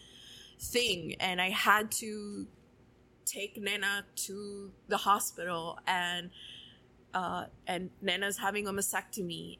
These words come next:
and I'm having the conversations with the surgeon and the post-op doctor, and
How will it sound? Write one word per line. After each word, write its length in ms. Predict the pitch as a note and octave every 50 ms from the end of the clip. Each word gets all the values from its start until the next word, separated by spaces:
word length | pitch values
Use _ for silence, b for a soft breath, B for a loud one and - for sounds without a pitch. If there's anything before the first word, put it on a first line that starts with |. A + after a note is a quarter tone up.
| -
and 640 | - F#3+ F3+ F3 F3 F3 E3+ E3+ E3+ E3+ E3+ E3 F3+ - - - - - - - - - _ - - - - - -
I'm 300 | - - F#3 F#3 G3 G3+
having 320 | G3+ G#3 G3 G3+ G3+ G3
the 80 | G3 F#3+
conversations 880 | - A3+ G3 G3+ G3 G3+ G3+ G3 - - F#3 G3 - - G3+ G3 -
with 100 | G#3 F#3+ -
the 60 | G3
surgeon 580 | - - - F#3+ G3 G3 G3+ F#3+ F#3+ F#3+ F#3 F3+
and 120 | F3+ F3+
the 60 | F3+
post-op 720 | F3 - G#3+ G3 G3+ - - - E3 F#3+ - - - -
doctor, 480 | - F#3+ F3+ F#3+ - - G3 F3+ F3+ F3
and 200 | F3 F3 F3+ E3